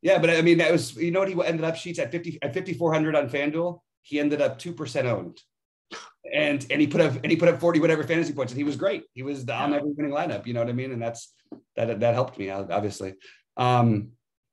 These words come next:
Speaker 1: yeah, I, I, as of right now, if Miami's healthy, I'm not gonna,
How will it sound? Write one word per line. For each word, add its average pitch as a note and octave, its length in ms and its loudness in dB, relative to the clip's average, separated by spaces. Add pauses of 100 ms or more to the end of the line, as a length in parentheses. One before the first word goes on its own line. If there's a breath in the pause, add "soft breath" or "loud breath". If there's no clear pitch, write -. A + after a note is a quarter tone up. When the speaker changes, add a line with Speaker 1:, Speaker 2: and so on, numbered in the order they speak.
(760)
Speaker 1:
yeah, D3+ 180 6
I, B2+ 60 2
I, B2 480 0
as C3+ 180 0
of B2 80 -2
right B2 160 2
now, A#2+ 200 0
if A#2 60 -6
Miami's B2 420 -2
healthy, A2 300 -4
I'm A2 120 -4
not G2+ 160 -10
gonna, F#2+ 320 -10